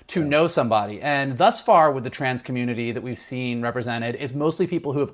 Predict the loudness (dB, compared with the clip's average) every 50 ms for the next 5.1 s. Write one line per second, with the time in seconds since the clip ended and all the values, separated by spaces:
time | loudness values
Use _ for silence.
0 | 0 2 2 2 2 2 0 -2 -4 -6 -4 -4 -4 -2 0 -2 -2 -2 -4 -8
1 | -12 -14 -18 -20 _ _ -20 -20 -20 -16 -16 -12 0 4 6 6 6 6 4 4
2 | 4 4 2 -2 -2 0 2 2 2 4 4 6 6 4 4 2 2 2 2 2
3 | 0 -4 -6 _ _ _ _ -2 0 2 2 2 0 0 -2 0 0 0 0 0
4 | 0 0 0 0 0 0 -2 -2 0 -2 -2 0 2 2 2 2 2 -2 -2 -4
5 | -4 -8